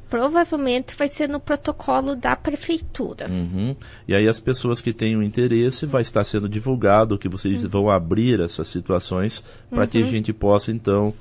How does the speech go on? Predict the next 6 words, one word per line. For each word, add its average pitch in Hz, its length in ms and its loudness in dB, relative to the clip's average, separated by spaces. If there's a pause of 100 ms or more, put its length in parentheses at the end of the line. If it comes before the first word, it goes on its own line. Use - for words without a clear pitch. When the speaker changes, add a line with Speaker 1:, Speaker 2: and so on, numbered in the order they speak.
(100)
Speaker 2:
quem 101 220 0
tem 92 260 0
essa 90 220 -2
necessidade, 104 960 2 (240)
Speaker 1:
Uhum. 247 160 -4 (140)
Speaker 2:
buscar. 240 560 0